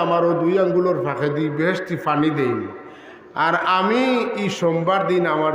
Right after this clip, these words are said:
যেন একটু আরাম পাই পানি খাইয়া খাইয়া। কাফিরের ব্যাপারে আল্লাহর আইন হইল, কোনো কাফির রে বেহেশতি কোনো নিয়ামত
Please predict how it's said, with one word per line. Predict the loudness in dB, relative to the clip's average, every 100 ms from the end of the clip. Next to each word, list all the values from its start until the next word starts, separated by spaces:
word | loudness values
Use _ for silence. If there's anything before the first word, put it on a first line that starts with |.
| 0
যেন | 0 0 0
একটু | 0 0 2 2
আরাম | 2 2 2
পাই | 2 2 2
পানি | 2 2
খাইয়া | 2 2 2 0
খাইয়া। | -4 -6 -10 -16 -18 -18 -18 -20 -20 -20 -20 -20 -20 -20 -20 -12 -2
কাফিরের | 2 4 4 4 4 4
ব্যাপারে | 4 2 4 4 4 2
আল্লাহর | 4 4 2
আইন | 2 2
হইল, | 2 2 -2 -6 -12 -16 -20 -20 -20 -4 2
কোনো | 4 4 4 4
কাফির | 4 6 4 4
রে | 4 4 4
বেহেশতি | 4 4 2 0 0
কোনো | 4 4 4
নিয়ামত | 4 4